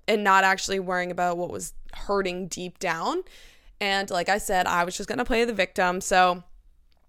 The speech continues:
the mindset that I had was the worst part about me. And I've shared this before and how it made me feel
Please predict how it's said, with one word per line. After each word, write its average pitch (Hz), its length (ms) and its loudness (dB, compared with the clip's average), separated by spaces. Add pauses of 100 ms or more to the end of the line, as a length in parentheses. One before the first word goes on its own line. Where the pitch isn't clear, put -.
(360)
the 220 80 2
mindset 226 680 0
that 240 140 2
I 208 160 4
had 202 560 0
was 196 560 0
the 214 100 -2
worst 185 320 -2
part 175 180 -2
about - 300 -10
me. - 120 -18 (520)
And 208 240 0
I've 208 400 4
shared 226 240 0
this 220 140 -6
before 196 560 -2
and 180 320 -6 (360)
how 208 180 2
it 208 100 2
made 220 160 -2
me 202 140 -4
feel 196 800 -2